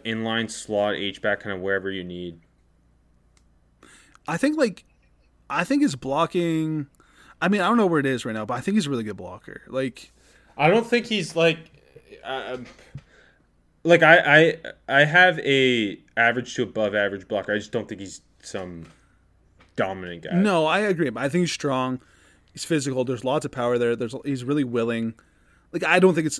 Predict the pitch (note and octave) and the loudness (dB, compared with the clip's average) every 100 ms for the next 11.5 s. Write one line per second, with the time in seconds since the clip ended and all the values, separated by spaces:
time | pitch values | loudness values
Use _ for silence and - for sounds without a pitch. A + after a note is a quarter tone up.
0 | - D#3 D3 D3 F3 D3 C#3+ G2+ C3 B2+ | -6 -6 -4 0 0 2 0 0 -4 -2
1 | A2+ A2+ G#2+ G2 G2 G#2 B2 D3 D3+ C#3 | -2 -2 -2 -6 -8 -6 -4 -2 -2 -4
2 | B2 B2 A#2 A#2 G#2+ A2 G2+ A#2+ G#2 A2+ | -4 -4 -4 -4 -6 -8 -8 -10 -8 -6
3 | G#2+ G#2 - _ - - - - A2+ G#2 | -6 -8 -12 _ -20 -20 -20 -14 -10 -10
4 | G2+ B2 D#3 D3+ - D3+ F3 G#3 A3 D#3 | -8 -2 -2 -2 -2 4 4 4 0 2
5 | C#3 D3 C#3+ C3+ C3 - A2+ G2 F#2 A2+ | 2 2 -2 -8 -10 -4 -4 -4 -8 -8
6 | G#2 G2+ F#2+ - _ - F2 F2 - F#2 | -6 -6 -8 -8 _ -12 -10 -10 -12 -16
7 | F#2 F2 E2+ E2+ D#2+ D#2+ D#2+ E2 F3+ - | -14 -14 -14 -18 -16 -16 -16 -18 -20 -8
8 | D#3 D3+ E3+ C#3+ D3+ C#3+ C#3+ C#3+ A#2 G#2+ | -6 -2 -2 -2 -6 -6 -4 -2 -2 -4
9 | - _ - C#3 C3 A#2 F#2+ G2 F#2 - | -6 _ -4 -2 -2 -4 -8 -8 -10 -14
10 | D#2 E2+ B2+ C#3 B2+ D3+ - E3 C#3 C3 | -14 -12 -4 -2 0 -2 0 0 0 -2
11 | A#2 F#2 F#2+ G#2 - | -4 -6 -10 -12 -16